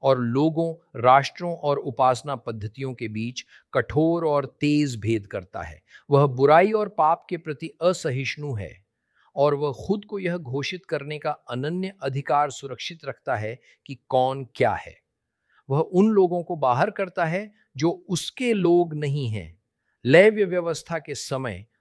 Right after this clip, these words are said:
उसके लोग केवल इज़राइल के लोग हैं। दूसरी लेव्य व्यवस्था हमें पुरोहितीय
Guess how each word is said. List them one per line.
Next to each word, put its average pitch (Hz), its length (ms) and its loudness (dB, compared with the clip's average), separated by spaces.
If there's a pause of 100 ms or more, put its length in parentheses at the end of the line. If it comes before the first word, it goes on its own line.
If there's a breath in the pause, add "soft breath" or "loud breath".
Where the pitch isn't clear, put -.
(120)
उसके 208 380 -4
लोग 160 500 -4 (100)
केवल 147 280 -4 (100)
इज़राइल 113 520 -4
के 107 140 -12
लोग 90 300 -12
हैं। 82 220 -20 (800)
दूसरी 208 360 0
लेव्य 160 360 4
व्यवस्था 113 720 -4 (160)
हमें 110 200 -4
पुरोहितीय 120 720 -4